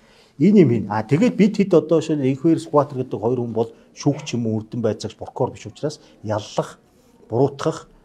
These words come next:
а, гин буруутаа тооцож болохгүй. Ха, хүн болгон таавал итгэл үнэмшлэрээ, "Үгүй, энэ бараг баарахгүй юм биш үү?" гэж бодож болно л доо. А, тэгээд тэр олон нийт ингээ харахад тэр баримтууд дээр тийм түшгэлсэн юм болж байгаа бол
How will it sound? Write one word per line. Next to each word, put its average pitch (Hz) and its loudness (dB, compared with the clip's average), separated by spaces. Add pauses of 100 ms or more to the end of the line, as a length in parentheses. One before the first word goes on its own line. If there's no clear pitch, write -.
(100)
а, 101 -8
гин 131 0
буруутаа 117 -4
тооцож - -12
болохгүй. - -12
Ха, 123 0
хүн 190 0
болгон 185 4
таавал 180 2
итгэл 170 -2
үнэмшлэрээ, 156 -2 (260)
"Үгүй, 151 6
энэ 175 4
бараг 147 2
баарахгүй 170 2
юм 147 -4
биш - -10
үү?" 135 -4
гэж 127 -8
бодож 110 -6
болно 135 -4
л - -8
доо. - -14 (360)
А, 104 -16
тэгээд 247 2
тэр 214 6
олон 208 -2
нийт 190 -4
ингээ 165 -4
харахад 156 -6 (260)
тэр 190 2
баримтууд 190 4
дээр 175 8
тийм 165 2
түшгэлсэн - -2
юм 156 4
болж 135 -4
байгаа 139 0
бол 196 0